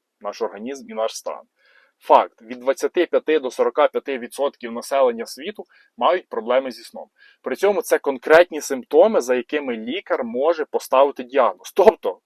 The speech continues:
фактично, кожен третій житель планети страждає на безсоння або інші розлади сну. Студенти вузів сплять взагалі менше семи годин в середньому, але це не найголовніше, тому що крім кількості сну, є ще показник якість сну, яка кульгає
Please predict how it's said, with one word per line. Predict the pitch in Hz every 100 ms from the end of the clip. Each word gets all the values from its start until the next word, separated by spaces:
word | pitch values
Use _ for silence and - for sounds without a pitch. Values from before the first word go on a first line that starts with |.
| -
фактично, | 131 175 160 104 -
кожен | 156 180 123 113
третій | 135 139 - 113
житель | 127 - 110
планети | 113 113 143 247 - - _ _ _ _ _ _
страждає | - - 127 117 131 185 190 110
на | 117
безсоння | 113 123 143 185 185 113
або | 107
інші | 123 196 -
розлади | 110 127 143 123
сну. | - 95 71 _ _ _ _
Студенти | - 131 123 175 190 156
вузів | 135 220 214 135
сплять | - 131 185
взагалі | 147 123 131 175
менше | 127 143 175 -
семи | 135 143
годин | 147 151 135
в |
середньому, | - 101 95 87 92
але | 113 127
це | 160
не | 156
найголовніше, | 160 151 160 165 170 - 190
тому | 123 147
що | 131
крім | - 147 131 - -
кількості | 170 - - - 131
сну, | - 113 101
є | 131
ще | 160 135
показник | 120 - 117 143 -
якість | 113 139 - - -
сну, | 104
яка | 95 135
кульгає | - 117 110 147 165